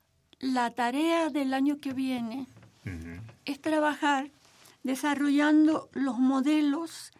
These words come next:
Speaker 1: de cada caso de cambio
Speaker 2: Ah, de acuerdo.
Speaker 1: para observar semejanzas y diferencias entre modelos.
Speaker 2: Ujú.
Speaker 1: Es mucho más fácil observar formas,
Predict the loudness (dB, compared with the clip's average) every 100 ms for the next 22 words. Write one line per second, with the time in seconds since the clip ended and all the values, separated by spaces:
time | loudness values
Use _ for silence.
0 | _ _ -10 -8 -4 0 2 2 0 -2
1 | -2 -4 -4 -2 -2 -2 -2 -6 -8 -12
2 | _ _ _ _ -16 -10 -8 -6 -2 0
3 | 0 -2 -6 -6 -4 -2 -2 -4 -10 _
4 | _ _ _ -14 -10 -4 -2 -2 -4 -2
5 | 0 0 -2 -6 -4 -6 -6 -6 -6 -6
6 | -10 -14 _ -8 0 2 4 2 -4 -6
7 | -6 -6 -4 -4 -4 -4 -8 -16 -20 _
8 | -20 -14 -12 -8 -6 0 2 2 0 0
9 | 0 -2 -2 -2 -2 -6 -10 -10 -16 -20
10 | -8 -8 -6 -8 -6 0 0 0 -6 -20
11 | _ _ _ _ -4 -2 -2 -4 -8 -10
12 | -18